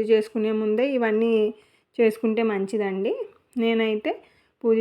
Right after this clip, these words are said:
చేసే ముందే శుభ్రం చేసి బొట్లు అవి పెట్టుకున్నాను. మన వెంకటేశ్వర స్వామికి ఎంతో ప్రీతికరమైనది తులసి మాల అండి. తులసి దళం అంటే చాలా ఇష్టం మన వెంకటేశ్వర స్వామికి అయితేని.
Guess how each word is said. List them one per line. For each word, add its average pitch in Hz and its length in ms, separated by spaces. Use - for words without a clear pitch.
చేసే 226 260
ముందే 214 340
శుభ్రం 214 360
చేసి 208 380
బొట్లు 220 340
అవి 208 160
పెట్టుకున్నాను. 202 640
మన 240 280
వెంకటేశ్వర 226 560
స్వామికి 220 400
ఎంతో 214 260
ప్రీతికరమైనది 214 920
తులసి 226 260
మాల 208 220
అండి. 190 260
తులసి 226 300
దళం 226 240
అంటే 226 160
చాలా 208 300
ఇష్టం 208 440
మన 214 140
వెంకటేశ్వర 196 580
స్వామికి 190 440
అయితేని. 190 460